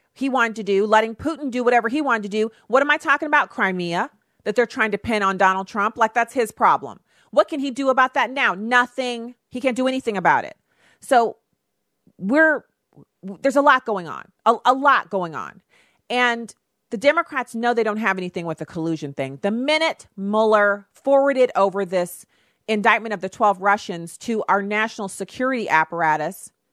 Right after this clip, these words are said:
for investigation by them, he's basically admitting he's not gonna go anywhere else with it.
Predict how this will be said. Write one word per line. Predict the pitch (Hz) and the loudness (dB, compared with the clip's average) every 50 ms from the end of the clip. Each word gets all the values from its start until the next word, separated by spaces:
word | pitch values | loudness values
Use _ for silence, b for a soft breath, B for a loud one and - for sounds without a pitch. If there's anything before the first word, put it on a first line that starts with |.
| _ _ _ _ _ _ _ _ _ _ | _ _ _ _ _ _ _ _ _ _
for | - 220 226 | 0 0 2
investigation | 208 190 233 226 - - - 202 214 214 208 - 208 196 | 2 4 2 0 0 -2 -8 -6 -6 -6 -6 -6 -4 -2
by | 202 196 | -2 0
them, | 196 247 277 269 233 226 | 0 2 0 0 0 -2
he's | 233 233 - 175 | -6 -8 -8 -8
basically | 175 196 240 - - 262 220 220 214 | -4 -4 -4 -2 -4 -4 -4 -2 -2
admitting | 202 196 202 226 262 269 226 | -2 -2 -2 -4 -4 -4 -4
he's | 208 226 214 | -6 -6 -4
not | 240 208 190 | -4 -4 -4
gonna | - 190 185 | -4 -6 -4
go | 170 190 180 | -2 -2 -2
anywhere | 180 180 175 165 170 165 | -2 -2 -2 0 2 4
else | 160 160 - - | 4 2 2 -2
with | - 165 156 | -4 -2 0
it. | 202 240 - | 0 -2 -2